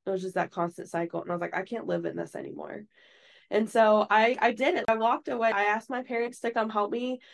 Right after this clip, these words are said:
We got a U-Haul and we literally went down one day, and 'cause I had left for a couple days to go visit my family, we came back down and I loaded up a U-Haul with all my stuff and I literally left.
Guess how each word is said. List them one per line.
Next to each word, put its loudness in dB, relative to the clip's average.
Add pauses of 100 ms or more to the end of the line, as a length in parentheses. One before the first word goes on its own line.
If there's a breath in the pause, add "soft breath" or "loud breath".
(220 soft breath)
We 0
got 6
a 4
U-Haul 2
and -2
we 0
literally 0
went -2
down 2
one 0
day, 0
and 0
'cause -6
I 4
had 0
left 2
for 0
a -4
couple -4
days -2
to -8
go 2
visit -2
my 0
family, -2 (400 soft breath)
we -2
came -2
back 2
down 2
and 2
I 4
loaded 2
up 2
a -8
U-Haul 0
with -2
all -2
my -4
stuff 0 (100)
and 0
I 4
literally 2
left. -4